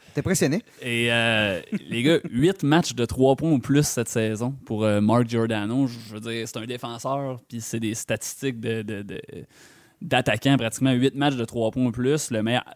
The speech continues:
Speaker 2: tout ça en ayant le meilleur différentiel de la Ligue, en évoluant en désavantage numérique, en avantage numérique, et très utilisé chez les Flames de Calgary.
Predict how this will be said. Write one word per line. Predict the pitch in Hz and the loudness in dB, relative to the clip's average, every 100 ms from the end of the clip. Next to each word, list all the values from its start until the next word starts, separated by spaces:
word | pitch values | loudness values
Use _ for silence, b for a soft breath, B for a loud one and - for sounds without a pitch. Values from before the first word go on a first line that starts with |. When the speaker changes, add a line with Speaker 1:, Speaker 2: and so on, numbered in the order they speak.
| - - | -20 -10
Speaker 2:
tout | - | -2
ça | 147 175 | 2 4
en | 160 | 4
ayant | 135 | 4
le | 131 | 2
meilleur | 131 139 | 2 2
différentiel | 135 131 120 120 143 131 | 0 -4 -4 -4 -2 0
de | |
la | 127 | 0
Ligue, | 113 131 135 | 2 2 2
en | 113 | 0
évoluant | 113 110 113 127 | -2 -2 0 0
en | |
désavantage | 120 117 120 120 120 127 127 | 0 0 0 0 -2 0 0
numérique, | 117 113 113 117 127 120 | 0 -2 -2 -4 -6 -6
en | 107 | -8
avantage | 107 107 120 120 | -6 -4 0 0
numérique, | 120 117 113 113 131 131 | 2 0 0 -2 -4 -4
et | 110 104 110 95 | -8 -8 -8 -8
très | - 135 127 | -2 0 0
utilisé | 120 123 120 127 | 0 0 0 0
chez | 131 | 0
les | 110 113 | -2 -2
Flames | 123 127 | 2 2
de | 110 | 2
Calgary. | 110 113 113 113 139 | 0 0 0 0 0